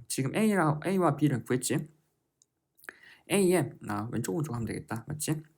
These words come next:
조금 내려서 얘를. 자, 그럼 우리가 뭐 일 마이너스 A가 마이너스 삼이 되면은 얘가 지금 마이너스 삼이 되는 거잖아. 그럼 왼쪽만 봐봐, 왼쪽.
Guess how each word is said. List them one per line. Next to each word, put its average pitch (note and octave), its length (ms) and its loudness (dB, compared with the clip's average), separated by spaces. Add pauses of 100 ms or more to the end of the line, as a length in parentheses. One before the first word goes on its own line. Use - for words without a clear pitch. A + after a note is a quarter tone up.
(260)
조금 - 340 -2
내려서 A#2 420 -2
얘를. A2 480 0 (2000)
자, C#3 160 2
그럼 D#3+ 220 6
우리가 E3+ 200 6
뭐 D3 320 2 (1000)
일 A#3+ 140 8
마이너스 E3+ 380 6
A가 E3 160 4
마이너스 C3+ 340 6
삼이 G#3+ 240 2
되면은 B2 540 2
얘가 F#3 360 2
지금 B2+ 260 -2
마이너스 B2 400 0
삼이 E3+ 220 2
되는 A2+ 220 0
거잖아. B2 460 -2 (120)
그럼 C3 280 0
왼쪽만 G#3 480 6
봐봐, A2+ 160 4
왼쪽. G#2 560 0